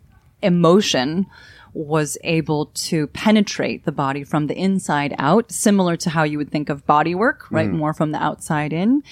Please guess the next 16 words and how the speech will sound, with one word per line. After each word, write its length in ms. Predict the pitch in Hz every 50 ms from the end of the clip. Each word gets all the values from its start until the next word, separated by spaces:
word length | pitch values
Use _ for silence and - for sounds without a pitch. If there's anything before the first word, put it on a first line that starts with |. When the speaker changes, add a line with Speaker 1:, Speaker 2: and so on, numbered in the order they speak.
| - - - - - - - - - - -
Speaker 1:
And 300 | - 185 180 175 175 151
that 220 | 165 160 160 -
led 240 | 160 165 160 160 156
me 220 | 170 165 165 160
to, 520 | - - - - 170 156 151 151 151 147 - - _ _ _ _
uh, 200 | - 143 139 139
my 160 | 135 143 143
body 320 | 139 131 156 151 175 190 202
of 100 | 165 147
work, 460 | 147 139 139 139 143 190 240 - - -
which 340 | 165 160 143 - - - - - - - - - - - -
a 80 | -
lot 300 | 170 165 175 180 202 233
of 120 | 262 247 208
it 160 | 190 - -
focuses 600 | - - 165 156 - 170 156 - - 160 147